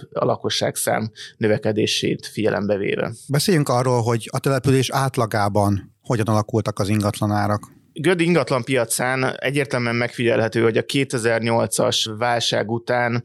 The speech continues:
Speaker 1: elhúzódóan stagnáltak az árak. Kétezer-tizenötben viszont magához tért a piac, és egy elképesztő fellendülés figyelhető meg. Kétezer-huszonkettőig gyakorlatilag az égbe törtek a, a, az ingatlan árak.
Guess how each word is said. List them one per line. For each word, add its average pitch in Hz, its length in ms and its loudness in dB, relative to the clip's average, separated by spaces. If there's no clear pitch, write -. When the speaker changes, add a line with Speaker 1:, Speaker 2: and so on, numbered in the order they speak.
Speaker 1:
elhúzódóan 117 680 2
stagnáltak 117 680 -2
az 113 160 0
árak. 120 540 0
Kétezer-tizenötben 120 1040 0
viszont 117 300 0
magához 113 420 0
tért 117 220 2
a 117 40 0
piac, 123 300 0
és 127 160 0
egy 120 100 0
elképesztő 113 800 0
fellendülés 113 960 0
figyelhető 117 800 0
meg. 135 260 -2
Kétezer-huszonkettőig 120 1200 0
gyakorlatilag 113 600 0
az 117 120 0
égbe 110 280 0
törtek - 420 -4
a, 113 280 0
a, 110 100 -2
az 113 380 0
ingatlan 113 460 0
árak. 135 540 -2